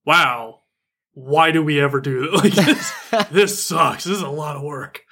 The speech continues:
Speaker 2: They're such a flexible medium, though. I love
Speaker 1: It's,
Speaker 2: pumpkins.
Speaker 1: it's interest-, it's definitely unique working with, like, organic material and not, like, you know, stone or marble or clay or something, like, something that's, like, it's got weird, you know, there's the outside, which is harder, and then the inside's softer, and it gives different,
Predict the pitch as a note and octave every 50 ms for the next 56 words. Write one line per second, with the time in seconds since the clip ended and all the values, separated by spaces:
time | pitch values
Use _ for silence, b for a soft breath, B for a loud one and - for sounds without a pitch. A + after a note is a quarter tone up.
0 | B B B - G#3 G3+ F#3+ F3+ - - A3 G#3+ G#3 - F#3+ E3+ - - - E3+
1 | F3+ F3 - - D#3+ D#3+ D#3 C#3 B2+ C3+ D3 D3+ D3+ D3 C3 A#2+ A2+ G#2+ G2+ G2+
2 | G#2 F#2 F2 F#2 G2+ - A2 A#2+ A#2+ A#2 A2+ G#2+ - - - _ _ - D#3 -
3 | - - - - - F#2+ F#2 F2+ - - - - _ _ _ D#3 D#3+ D#3 E3 -
4 | E3 D#3+ C#3+ - - C#3+ C3 C#3 - C#3+ C#3+ C#3 C#3+ D#3+ D3 F#3 F3 C#3+ C3+ C3
5 | C3 B2 C3 B2+ B2 _ - - C#3+ - - C#3 B2+ B2+ - - C3+ B2+ B2+ A2+
6 | C#3 B2+ A#2+ A2+ - - _ _ _ _ _ D3+ C#3+ C3+ C3+ C3+ C3 B2+ B2 A#2
7 | B2 A#2+ - - B2+ A#2 A2+ A2 G#2+ A2 A2 A2+ A2+ A2+ A2 - B2+ A2+ A2 G#2
8 | - - C#3 B2+ A2 A2 A2 G#2+ G#2+ A2 A2 A2 A2 - A2+ A2 A2 - - C#3
9 | B2 A#2 A#2 A#2 A2+ - C3+ B2 - B2+ A2+ A#2 A#2+ - - C3+ C3+ C3 A#2 A2+
10 | A2+ A2+ - - A#2 A2 G#2+ - - _ - - - - C#3 B2 A#2 B2+ C3+ C3
11 | B2+ B2+ - - b b b b b b b b b b b _ E3 D#3+ C#3+ B2
12 | A#2+ B2 B2 A#2+ - - B2+ C3+ C#3 C#3 C#3 - - C#3 C3 C3 C3 C3 C3+ C#3
13 | C#3+ C3+ - D3 C3 C3 C3+ C#3 B2+ B2 B2 A2+ A#2 A#2+ A#2+ A#2 - B2 A#2 -
14 | - C3+ A#2+ A#2+ A2+ - B2+ A#2 A#2 A2+ C3+ B2 A#2 - C3+ C3+ C3+ A#2 A#2+ -